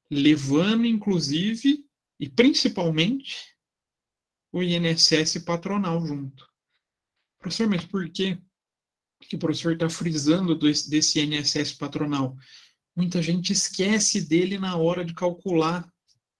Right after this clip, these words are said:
a forma tributária mais vantajosa. E não pode. Por causa da carga tributária alta que tem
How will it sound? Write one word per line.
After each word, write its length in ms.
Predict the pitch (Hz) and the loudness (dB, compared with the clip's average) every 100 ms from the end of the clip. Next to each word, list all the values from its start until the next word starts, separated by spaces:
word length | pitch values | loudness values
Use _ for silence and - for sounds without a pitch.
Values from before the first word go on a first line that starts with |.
| _ | _
a 100 | 160 | -16
forma 420 | - 165 165 170 | -4 0 2 2
tributária 540 | 165 170 165 165 156 160 | -2 -4 -2 -2 -2 -2
mais 200 | 156 151 | -4 -6
vantajosa. 760 | 156 165 165 151 151 147 - _ _ _ _ _ _ _ _ _ _ _ _ _ _ _ - | -6 -4 -2 -2 -2 -6 -14 _ _ _ _ _ _ _ _ _ _ _ _ _ _ _ -6
E 80 | |
não 160 | 165 202 | -2 -2
pode. 560 | 208 214 208 151 - - _ _ _ _ _ _ _ _ _ _ _ _ _ _ _ _ _ _ | -2 -4 -4 -6 -14 -20 _ _ _ _ _ _ _ _ _ _ _ _ _ _ _ _ _ _
Por 140 | 208 | -8
causa 240 | 208 190 190 | -4 -4 -2
da 120 | 196 | -4
carga 320 | 190 185 180 | -4 -2 -4
tributária 540 | 180 180 180 180 185 | -4 -6 -2 0 0
alta 400 | 208 180 180 180 | 0 0 -2 -6
que 60 | 175 | -10
tem 360 | - 165 165 | -2 -2 -2